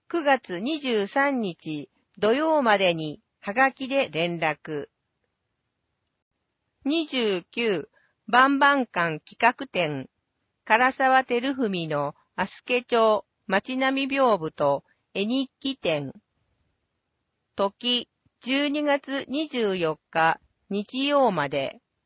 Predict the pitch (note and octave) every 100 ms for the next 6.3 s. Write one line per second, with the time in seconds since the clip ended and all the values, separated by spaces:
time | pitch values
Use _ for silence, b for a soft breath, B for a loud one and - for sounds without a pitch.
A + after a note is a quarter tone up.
0 | _ _ _ _ _ _ _ G3+ G3+ A#3+
1 | A#3+ A#3 A3+ B3 _ _ - D4+ D4+ -
2 | G3+ F3 - E3+ - - C4 C4 C4+ -
3 | _ D3+ C3+ - _ _ _ _ _ _
4 | _ _ _ - A#3+ C4+ C#4 F#3 D#3+ D3+
5 | - _ _ A#3+ D4+ D#4 - D#4 D4+ G#3
6 | E3 D3 C3+